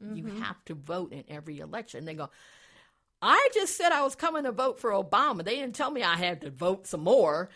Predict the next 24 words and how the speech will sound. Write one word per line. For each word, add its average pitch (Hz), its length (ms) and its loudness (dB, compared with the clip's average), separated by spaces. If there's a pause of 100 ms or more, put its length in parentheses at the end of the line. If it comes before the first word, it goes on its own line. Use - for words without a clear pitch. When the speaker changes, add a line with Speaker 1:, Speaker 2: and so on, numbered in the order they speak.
(140)
Speaker 1:
And 180 80 -6
I 185 140 0
go, 175 220 0
"Well, 170 300 -2
the 233 120 -4
next 170 340 -8
time 202 300 -8
an 247 40 -8
election 214 540 -8
is, 185 300 -10
comes 190 360 -8
up, 160 280 -4
you're 202 80 -8
gonna 208 140 -10
have 220 100 -10
to - 80 -8
vote 175 260 -6
again, 170 640 -8
and 151 180 -10
then 175 220 -8
you're 208 80 -8
gonna 208 160 -8
have 220 100 -10
to," - 80 -20